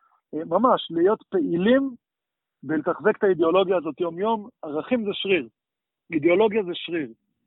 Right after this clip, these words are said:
אהבת הארץ זה שריר. אתה מפסיק להתאמן, זה מתנוון. והכל נשכח. אתה מתאמן יום-יום,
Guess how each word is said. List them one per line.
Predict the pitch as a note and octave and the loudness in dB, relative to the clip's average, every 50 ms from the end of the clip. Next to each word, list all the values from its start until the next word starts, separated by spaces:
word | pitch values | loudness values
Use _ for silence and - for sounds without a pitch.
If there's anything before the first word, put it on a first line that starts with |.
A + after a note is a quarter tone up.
| _ _ E3 | _ _ -8
אהבת | D#3+ D#3 D3+ G#3+ G#3+ - | -8 -6 -4 -4 -2 0
הארץ | G#3+ G3+ G#3 G#3+ G#3+ G3+ D3+ | 0 0 0 0 -2 -2 -4
זה | F3+ E3+ | -6 -8
שריר. | - - F#3+ F#3+ E3 C3+ A#2 - _ _ _ _ _ _ _ _ | -6 -4 -4 -4 -4 -4 -6 -10 _ _ _ _ _ _ _ _
אתה | F3 | -6
מפסיק | E3+ F3 - - - C4 - | -4 -4 -4 -4 -6 -4 -2
להתאמן, | A#3 B3 A#3 - - A3 G#3+ B3 C4 C4+ C4 B3 - - _ _ | -2 -4 -2 0 0 0 2 2 2 2 0 -2 -8 -14 _ _
זה | - D#3+ E3 | -14 -10 -10
מתנוון. | E3+ D#3 - E3 E3+ D#3 D3 E3+ D3+ B2+ A2+ - _ _ _ _ _ _ _ _ _ _ _ _ - | -10 -8 -4 -4 -2 0 0 0 -2 -2 -6 -14 _ _ _ _ _ _ _ _ _ _ _ _ -6
והכל | E3 D#3 - A3+ A#3 A#3 | -4 0 2 2 2 2
נשכח. | A3 - - - F3 C#3 - - - - _ _ _ _ _ _ _ _ _ _ _ _ _ _ _ _ - | 0 -2 -2 -2 -2 -2 -4 -8 -16 -20 _ _ _ _ _ _ _ _ _ _ _ _ _ _ _ _ -12
אתה | D3+ - F#3+ | -6 -4 -2
מתאמן | F#3 F#3+ F3+ - G3 G3 A3+ A#3 A3 A3 | 0 0 0 0 0 2 2 2 2 2
יום-יום, | A3 G#3 G3 G3+ A3+ B3 C4 C4+ C4 A#3+ | 0 0 2 2 4 4 4 4 2 -2